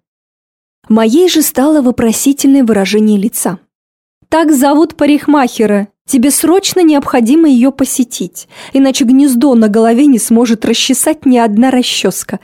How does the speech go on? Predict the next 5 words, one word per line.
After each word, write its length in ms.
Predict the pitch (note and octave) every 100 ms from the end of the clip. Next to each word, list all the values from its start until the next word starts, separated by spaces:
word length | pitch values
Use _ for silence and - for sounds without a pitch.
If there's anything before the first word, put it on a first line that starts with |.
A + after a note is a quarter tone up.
| -
усмехнулась 720 | B3 - C4 - C4 G#3+ G#3
блондинка, 580 | F#3+ A3+ B3 E4 F#4+ C4+
поправляя 540 | - - A#3 A#3+ D4+
идеальную 560 | A3+ G3 A3+ A#3 A#3 A3+
укладку. 600 | A3+ - G3 - - B3+